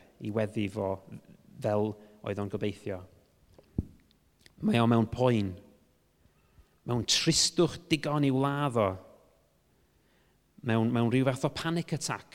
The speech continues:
ma-, mae, mae Iesu yn cael fan hyn. Ac ma-, mae'n gweddio,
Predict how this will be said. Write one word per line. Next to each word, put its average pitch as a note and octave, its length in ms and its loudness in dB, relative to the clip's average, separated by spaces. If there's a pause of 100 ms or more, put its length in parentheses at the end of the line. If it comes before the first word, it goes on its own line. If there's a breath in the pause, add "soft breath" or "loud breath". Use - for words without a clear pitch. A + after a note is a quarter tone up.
(160)
ma-, B2 140 -8
mae, A2 180 -2
mae G#2+ 220 -2
Iesu G#2+ 240 -6
yn G#2 100 -6
cael A2 300 -2
fan G2+ 160 -4
hyn. G2 140 -2 (680 soft breath)
Ac - 140 -8
ma-, C#3 80 -2
mae'n B2 260 2
gweddio, B2+ 600 6